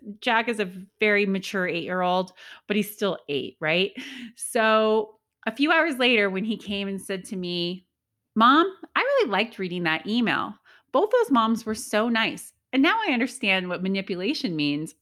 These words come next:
<laughs> I was so proud. My heart filled with joy. And I asked him, "Well, what does it mean?" He said, "When you only tell one side of the story to make yourself look good and make the other person look bad."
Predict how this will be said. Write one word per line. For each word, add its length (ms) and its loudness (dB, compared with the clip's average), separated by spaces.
<laughs> 160 -14
I 80 -2
was 200 -4
so 300 0
proud. 640 -4
My 120 2
heart 300 0
filled 200 -2
with 140 -4
joy. 420 -6
And 120 -2
I 60 4
asked 340 0
him, 240 0
"Well, 100 -2
what 140 4
does 160 -2
it 120 -6
mean?" 480 2
He 120 -2
said, 640 0
"When 220 2
you 160 4
only 220 2
tell 220 -2
one 200 -2
side 200 -6
of 100 -8
the 60 -8
story 340 -2
to 80 -4
make 220 -4
yourself 380 -4
look 180 -8
good 220 -2
and 120 -4
make 160 -4
the 100 -4
other 160 -6
person 400 -6
look 220 -6
bad." 320 0